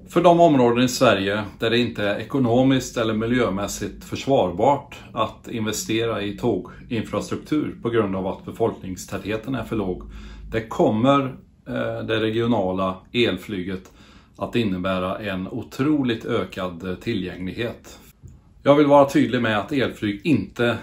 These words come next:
är en lösning på flygets, eh, klimatproblematik generellt. Det är de långa flygresorna som står för den stora andelen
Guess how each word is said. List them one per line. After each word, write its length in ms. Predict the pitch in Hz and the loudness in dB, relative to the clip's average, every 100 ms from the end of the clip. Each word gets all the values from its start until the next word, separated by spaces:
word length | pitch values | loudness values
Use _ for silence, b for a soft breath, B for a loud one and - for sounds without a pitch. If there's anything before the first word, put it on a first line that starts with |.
| - | -6
är 180 | 131 107 | -2 0
en 140 | 98 | 0
lösning 600 | 110 104 - - 95 92 - | -2 -4 -4 -10 -8 -8 -10
på 440 | - 98 90 90 85 | -8 -6 -4 -6 -6
flygets, 760 | - 104 90 98 - - - 101 | -6 -4 -4 -6 -8 -10 -10 -8
eh, 320 | 95 87 87 - | -6 -8 -10 -8
klimatproblematik 1040 | 110 104 92 - 101 92 87 - 95 - - | -4 -4 -4 -6 -10 -8 -10 -10 -12 -12 -6
generellt. 640 | 104 98 110 107 - - - b b b b b b - | -6 -2 -4 -4 -10 -20 -20 b b b b b b 0
Det 80 | 113 | 2
är 140 | 98 | 2
de 320 | 92 92 - - | 0 -4 -6 -8
långa 600 | 104 117 117 90 101 113 | -2 2 2 2 -2 -4
flygresorna 720 | - 117 95 92 92 101 92 | 0 0 0 -4 -6 -8 -10
som 160 | - | -10
står 320 | - - 98 90 | -10 -6 -4 -4
för 160 | - | -8
den 180 | 92 90 | -8 -8
stora 400 | - 123 98 95 | -4 -2 -2 -2
andelen 640 | 104 98 90 85 87 82 | -2 -2 -4 -6 -8 -10